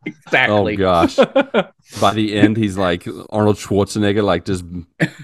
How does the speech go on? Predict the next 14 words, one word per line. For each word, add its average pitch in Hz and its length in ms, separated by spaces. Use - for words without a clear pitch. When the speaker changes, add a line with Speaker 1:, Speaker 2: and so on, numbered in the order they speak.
Speaker 2:
like, 85 220
beefed 101 260
out 98 300
and 104 80
everything. 98 260
Speaker 1:
He, 135 280
he 156 120
needs 127 260
to, 101 140
'cause 117 140
he's 117 100
got 107 220
arms, 104 320
like, 92 160